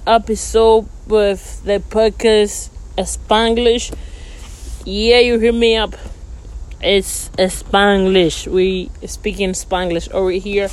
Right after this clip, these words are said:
You already know. Uh, so today episode is about the brechadores, our lovely brechadores. You know what I'm saying? I don't know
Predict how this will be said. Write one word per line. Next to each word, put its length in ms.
You 160
already 720
know. 580
Uh, 400
so 160
today 460
episode 720
is 300
about 600
the 160
brechadores, 1000
our 320
lovely 680
brechadores. 1040
You 120
know 120
what 100
I'm 160
saying? 320
I 120
don't 300
know 380